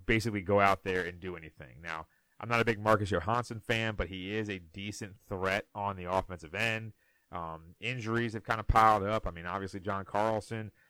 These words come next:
being out for a while hurt them. Uh, but,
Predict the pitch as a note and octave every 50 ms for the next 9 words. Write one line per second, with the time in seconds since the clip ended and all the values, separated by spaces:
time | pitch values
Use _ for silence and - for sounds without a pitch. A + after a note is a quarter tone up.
0 | _ _ - A2+ A2 G#2+ G#2 G2+ G#2 G2+ G2 - A2 G#2+ G#2 G2+ G2+ G2 G2+ G#2
1 | G#2 G#2 G2+ G2+ F#2 G#2+ G#2+ G#2 G#2 - G#2+ G#2 G2+ G2+ G2+ G2+ - _ _ _
2 | _ _ - - D#2+ D#2 D2 D2 D#2+ D#2 - F#2+ F2+